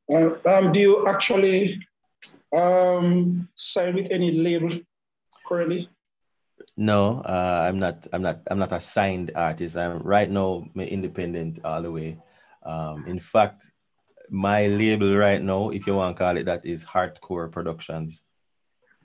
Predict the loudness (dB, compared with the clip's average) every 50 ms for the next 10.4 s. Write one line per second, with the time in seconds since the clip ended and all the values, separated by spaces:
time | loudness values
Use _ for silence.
0 | _ -12 -10 -10 -6 -2 0 0 0 0 -2 -2 -2 -2 -2 0 0 0 2 2
1 | 2 2 0 -2 -4 -4 -4 -2 -2 -4 -6 -12 _ _ -16 -10 -6 -4 -2 -2
2 | -2 -2 -2 -2 -2 -2 -4 -4 -4 -4 -4 -2 -2 -4 -4 -8 -12 _ _ _
3 | -10 -8 -6 -6 -6 -6 -8 -8 -8 -8 -8 -10 -12 -8 -6 -4 -2 -2 -2 -4
4 | -4 -6 -8 -12 _ _ _ -8 -6 -4 -4 -4 -6 -6 -10 -16 _ -20 -10 -4
5 | -2 -2 -2 -2 -4 -8 -8 -8 -12 -8 -4 -2 -2 -2 -2 -4 -4 -4 -4 -2
6 | -2 -2 -2 -2 -2 -2 -2 -2 -4 -6 -6 -8 -8 -6 -4 -4 -2 0 0 0
7 | -2 -2 -4 -4 -4 -2 -2 -2 -2 0 2 2 2 2 0 0 0 2 2 0
8 | 0 -2 -2 -4 -4 -4 -2 -2 -2 -2 -2 -4 -2 -2 -2 -4 -4 -6 -6 -4
9 | -4 -4 -4 -4 -4 -4 -4 -6 _ _ _ _ _ _ _ -8 -8 -6 -4 -2
10 | -2 -2 -2 -4 -6 -10 -10 -10